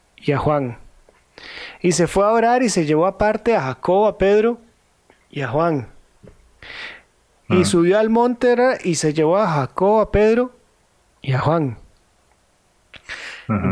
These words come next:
Speaker 2: Ujú.
Speaker 1: Este Juan, que por cierto no tiene ningún reparo en poner el discípulo amado, el discípulo al que Jesús amaba,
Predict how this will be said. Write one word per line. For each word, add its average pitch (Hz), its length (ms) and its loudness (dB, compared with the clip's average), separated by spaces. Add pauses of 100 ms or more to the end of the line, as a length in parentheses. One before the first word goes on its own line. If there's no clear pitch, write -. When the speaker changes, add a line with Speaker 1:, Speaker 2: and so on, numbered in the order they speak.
(100)
Speaker 2:
Ujú. 117 120 -2
Speaker 1:
Este 226 420 0
Juan, 151 440 -2 (1400)
que 156 160 -4
por 135 300 -4
cierto 170 600 -2 (420)
no 147 260 0
tiene 185 360 0
ningún 190 1120 2
reparo 143 840 -2 (380)
en 151 180 0
poner 156 540 0 (400)
el 139 240 -2
discípulo 139 560 0
amado, 185 420 0 (1500)
el 139 180 -2
discípulo 147 680 0
al 151 240 -4
que - 160 -6
Jesús 123 300 -4
amaba, 175 480 -2